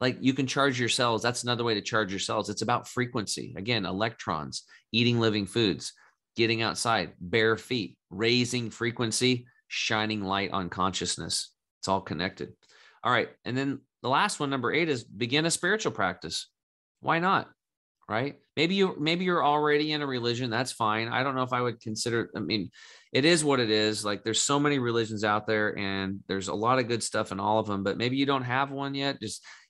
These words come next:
your spiritual practice. And, and it's okay. Um, if, you know, maybe you're already in a religion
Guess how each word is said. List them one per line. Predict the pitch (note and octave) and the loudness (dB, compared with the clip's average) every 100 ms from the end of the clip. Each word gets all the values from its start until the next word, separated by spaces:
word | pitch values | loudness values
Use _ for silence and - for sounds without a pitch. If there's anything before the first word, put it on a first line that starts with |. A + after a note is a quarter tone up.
| A2 | -4
your | |
spiritual | A2+ - B2+ B2+ A#2+ | -4 2 0 0 -2
practice. | A2 A#2 A#2 B2+ B2 | 0 0 -2 -6 -4
And, | G2 G2 F#2+ - | -6 -8 -10 -8
and | A#2+ | -4
it's | B2+ B2+ | -2 2
okay. | D#3+ D3+ D3 D#3 C3+ G2 - _ _ - | 2 2 0 4 4 2 -6 _ _ -4
Um, | G#2+ G#2+ G#2 G2+ - _ | 2 2 2 -2 -6 _
if, | G2 G#2+ - - - - | 0 0 0 -14 -18 -6
you | A2+ | -2
know, | G#2 F#2+ | 0 0
maybe | G#2 A#2+ A#2+ | 0 0 2
you're | A#2 | 4
already | A2 A2+ A#2+ A#2+ | 4 4 2 0
in | |
a | A#2 | 0
religion | A2 A2 A2 A#2 A2+ A2 | 2 4 4 4 2 0